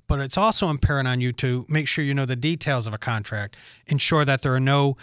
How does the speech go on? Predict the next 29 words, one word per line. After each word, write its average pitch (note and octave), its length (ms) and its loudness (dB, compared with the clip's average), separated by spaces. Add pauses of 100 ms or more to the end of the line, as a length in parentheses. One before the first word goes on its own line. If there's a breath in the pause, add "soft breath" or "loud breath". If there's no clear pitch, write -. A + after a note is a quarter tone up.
(280 loud breath)
uh, C3 160 2 (120)
extra D3+ 380 4
charges, A#2 680 2 (280 loud breath)
make C3+ 160 0
sure C3+ 280 2
that B2+ 260 0
there, B2 440 0 (180)
whether C3 300 -2
there B2 160 0
is C3 160 0
a C3 60 -2
cancellation C#3 640 -2
fee C3+ 160 -4
or A#2+ 80 0
not, A#2 380 0 (560 soft breath)
uh, B2 120 0
make C3 240 2
sure C#3+ 360 2
that C3 320 2 (260)
the C3 560 0
rate D3+ 380 4 (500 loud breath)
is, C3 600 2
uh, B2 240 2
stable C#3+ 460 2
for C#3 160 -2
the C3+ 100 0
entire B2+ 340 2
time. F3 320 2
I, C3+ 120 0